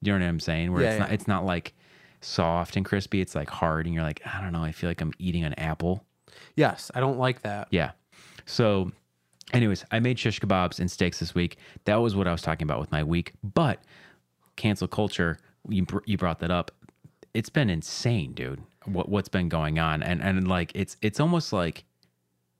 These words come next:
Speaker 2: It's
Speaker 1: I
Speaker 2: like
Speaker 1: don't
Speaker 2: speeding up, like, the amount of things
Speaker 1: <laughs>
Speaker 2: that people are finding. Like,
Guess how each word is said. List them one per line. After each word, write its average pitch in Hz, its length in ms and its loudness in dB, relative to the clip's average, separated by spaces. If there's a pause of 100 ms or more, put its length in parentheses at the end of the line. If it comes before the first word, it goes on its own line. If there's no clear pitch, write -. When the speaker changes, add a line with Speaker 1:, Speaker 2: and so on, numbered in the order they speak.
(1120)
Speaker 2:
It's - 140 0
Speaker 1:
I 180 40 4
Speaker 2:
like 170 80 0
Speaker 1:
don't - 20 -12
Speaker 2:
speeding 180 500 2
up, 135 440 4
like, 120 260 0
the 135 80 4
amount 131 320 6
of 139 100 4
things 135 520 4
Speaker 1:
<laughs> - 20 -8
Speaker 2:
that 117 180 4
people 139 280 6
are 120 80 6
finding. 117 640 2 (380)
Like, 135 280 2